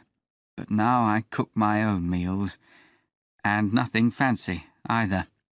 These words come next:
When things were going well, I used to eat lobster and drink champagne. Not anymore. Now it's toast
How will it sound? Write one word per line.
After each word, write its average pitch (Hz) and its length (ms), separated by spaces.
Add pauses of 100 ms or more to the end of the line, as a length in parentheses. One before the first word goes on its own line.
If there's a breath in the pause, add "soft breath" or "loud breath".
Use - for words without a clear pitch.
(460)
When 110 240
things 123 300
were 110 80
going 104 380
well, 147 400 (600 soft breath)
I 92 100
used 113 280
to 127 140
eat - 180
lobster 170 480 (520)
and 101 200
drink 113 220
champagne. 110 720 (880)
Not 107 480
anymore. 104 600 (680)
Now 98 280
it's - 300
toast - 440